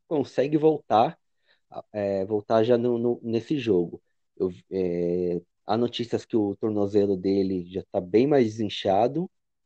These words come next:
É, a, o, a semana de treino dele da, da, da semana passada já,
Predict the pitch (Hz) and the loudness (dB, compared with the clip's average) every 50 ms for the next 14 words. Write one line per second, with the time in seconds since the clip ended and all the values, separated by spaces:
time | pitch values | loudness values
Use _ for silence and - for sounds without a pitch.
0 | _ _ _ _ _ _ _ _ _ _ _ _ _ _ - 92 98 95 95 92 | _ _ _ _ _ _ _ _ _ _ _ _ _ _ -6 -4 0 0 2 2
1 | 90 90 90 90 92 95 92 90 85 82 - _ - 95 87 - - 104 107 107 | 2 2 2 0 0 0 0 -2 -2 -4 -6 _ -8 -8 -8 -8 -6 -4 -2 -2
2 | - - 101 - - - 104 110 123 135 131 113 110 - - 117 113 110 110 107 | -2 -2 -4 -4 -4 -2 -2 0 2 2 2 0 -2 -4 0 4 4 4 4 4
3 | 95 90 101 101 101 98 95 - _ _ _ _ _ _ _ _ _ _ _ _ | 2 2 4 4 4 2 -2 -6 _ _ _ _ _ _ _ _ _ _ _ _
4 | _ _ - 95 76 67 - - 101 101 98 87 98 98 - - 98 98 98 98 | _ _ 0 0 0 0 -2 0 0 2 2 4 2 2 2 0 -2 -2 0 -2
5 | 92 - 98 90 - - 101 92 90 95 90 87 104 101 98 101 95 90 82 | -2 -2 -4 -2 2 4 4 4 4 4 2 2 4 4 4 4 4 2 0